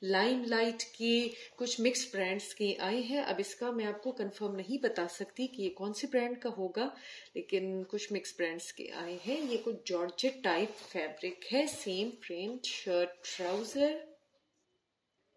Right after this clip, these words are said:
और इस velvet पैच से आप साथ में designing कर लेंगी। दुपट्टे मैं आपको दो दिखाती हूँ। ये block printed border, अ, का, अ, की shawl है, या आप साथ में ये shawl लेना चाहें, या मैं आपको मारिया B का दुपट्टा दिखा देती हूँ, जौन सा आप लेना चाहें। ये winter fabric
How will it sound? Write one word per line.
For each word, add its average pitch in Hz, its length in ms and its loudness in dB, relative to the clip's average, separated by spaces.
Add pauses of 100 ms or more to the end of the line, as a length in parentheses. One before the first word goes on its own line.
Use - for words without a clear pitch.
(200)
और 226 140 8
इस 208 240 2
velvet 175 380 4
पैच 175 220 2
से - 140 -2
आप 170 160 -2
साथ - 400 -2
में 175 160 0
designing 240 580 4
कर 254 240 6
लेंगी। 254 440 2
दुपट्टे 202 420 2
मैं 190 120 4
आपको 165 240 0
दो 185 240 4
दिखाती 240 480 0
हूँ। 247 260 0 (500)
ये 226 100 2
block 254 260 6
printed 247 800 2
border, 220 640 2
अ, 220 80 2 (160)
का, 214 160 0
अ, 202 140 -2
की 208 260 -4
shawl 202 420 2
है, 247 400 0
या 185 80 0
आप 185 200 -4
साथ 185 440 -6
में 202 120 -2
ये 190 100 0
shawl 208 360 0
लेना 277 240 2
चाहें, 254 440 0 (420)
या 220 160 4
मैं 233 120 2
आपको 196 360 0
मारिया 196 380 2
B 220 100 -2
का 226 160 2
दुपट्टा 220 460 0
दिखा 226 340 0
देती 226 240 -2
हूँ, 220 100 0
जौन 180 220 -4
सा 185 140 -6
आप - 120 -8
लेना 170 220 -2
चाहें। 196 360 -2
ये 208 200 0
winter 180 440 2
fabric 240 600 2